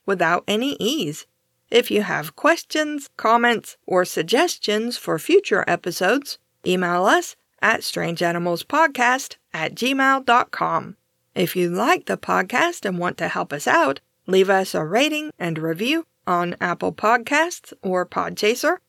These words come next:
or just tell a friend. We also have a Patreon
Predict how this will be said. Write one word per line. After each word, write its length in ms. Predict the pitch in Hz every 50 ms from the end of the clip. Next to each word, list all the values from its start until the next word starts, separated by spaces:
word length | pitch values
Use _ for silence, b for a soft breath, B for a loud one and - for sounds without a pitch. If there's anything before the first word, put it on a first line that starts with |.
| _ _ -
or 160 | - 247 302
just 360 | 277 247 196 247 277 - -
tell 240 | - - 151 160 185
a 20 |
friend. 420 | 220 - 262 277 370 403 247 196 - _ _ _ _ _ _ _ _ -
We 180 | 180 180 208
also 380 | 240 302 339 339 - 302 294 294
have 180 | 285 269 277
a 80 | 285 285
Patreon 720 | 277 - - 165 160 - - 170 170 175 190 220 277 339